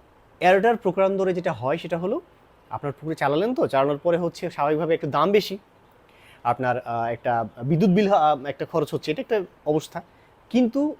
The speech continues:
overall যদি বলি আপনার পুকুরের ট্রিটমেন্ট খরচ, অর্থাৎ পুকুরের যে চিকিৎসাগত যে খরচ, একটা রোগ আসার পরে বা বিভিন্ন সমস্যা হওয়ার ফলে যে ট্রিটমেন্টে যে খরচ, এই খরচটা কমাতে সত্যিকার অর্থেই একমাত্র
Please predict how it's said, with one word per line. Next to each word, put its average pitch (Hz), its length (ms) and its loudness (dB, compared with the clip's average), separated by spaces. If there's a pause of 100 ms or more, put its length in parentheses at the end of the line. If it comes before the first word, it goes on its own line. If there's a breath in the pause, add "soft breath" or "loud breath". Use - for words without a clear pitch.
overall 233 460 8
যদি 143 180 0
বলি 127 340 -2
আপনার 135 280 -8 (100)
পুকুরের 226 420 0 (380)
ট্রিটমেন্ট 262 720 -2
খরচ, - 600 -2 (220)
অর্থাৎ 117 260 -6
পুকুরের 202 340 -2
যে 196 140 2 (800 soft breath)
চিকিৎসাগত 220 640 2
যে 147 100 2
খরচ, 156 320 -2 (180)
একটা 127 200 -10
রোগ 139 180 6
আসার 135 220 2
পরে 127 280 0
বা 127 80 4
বিভিন্ন 214 300 4
সমস্যা 165 380 0
হওয়ার 135 200 0
ফলে 127 180 -6
যে 120 160 -2 (400 soft breath)
ট্রিটমেন্টে 220 400 2
যে 143 80 -2
খরচ, 208 260 -4 (180)
এই 214 160 4
খরচটা 185 500 -4
কমাতে 147 400 -4 (540 soft breath)
সত্যিকার 247 560 4
অর্থেই 226 460 0
একমাত্র 160 720 -2